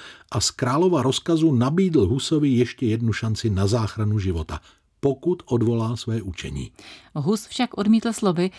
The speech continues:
Speaker 2: která jsme už slyšeli na začátku našeho povídání.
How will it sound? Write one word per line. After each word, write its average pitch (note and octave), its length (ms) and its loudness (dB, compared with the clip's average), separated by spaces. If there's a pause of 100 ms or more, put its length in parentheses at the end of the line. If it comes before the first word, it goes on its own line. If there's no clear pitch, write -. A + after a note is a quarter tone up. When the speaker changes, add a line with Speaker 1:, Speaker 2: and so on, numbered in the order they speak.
(160)
Speaker 2:
která E3+ 300 -2
jsme F3 180 -2
už F3 120 -4
slyšeli D#3+ 400 -4
na C#3 120 -2
začátku C3 540 -8
našeho B2 360 -6
povídání. B2+ 680 -4